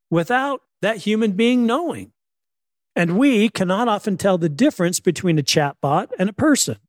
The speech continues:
The chatbots in action today include Chat G P T, Bing Chat, and Bard. Now,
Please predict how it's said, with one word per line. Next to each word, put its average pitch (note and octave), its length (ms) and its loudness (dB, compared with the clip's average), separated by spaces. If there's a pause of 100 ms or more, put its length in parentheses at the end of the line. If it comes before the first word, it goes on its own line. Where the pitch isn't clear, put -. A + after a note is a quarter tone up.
(580)
The D3 80 2
chatbots F3 640 0
in E3 100 4
action D#3 380 2
today E3 400 0
include D#3+ 520 0 (180)
Chat D3 440 -2
G D3 140 2
P C#3 180 -2
T, E3 480 0 (180)
Bing D3+ 280 -2
Chat, D#3 500 -2
and E3 160 -2
Bard. F3 480 -4 (680)
Now, A#3+ 180 0